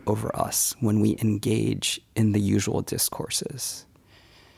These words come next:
I've seen folks draw a line, for instance, saying that they won't engage with anyone who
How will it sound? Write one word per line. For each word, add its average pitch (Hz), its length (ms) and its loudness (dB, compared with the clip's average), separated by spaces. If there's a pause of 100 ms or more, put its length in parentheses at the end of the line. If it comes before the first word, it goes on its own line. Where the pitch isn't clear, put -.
(920)
I've 123 140 2
seen 139 380 8
folks - 340 2
draw 101 260 4
a 101 40 2
line, 110 320 4
for 117 180 -2
instance, 117 560 -2
saying 113 420 0
that 107 200 -4
they 113 180 2
won't 120 320 4
engage 107 540 4
with 104 180 0
anyone 107 480 2
who 98 640 0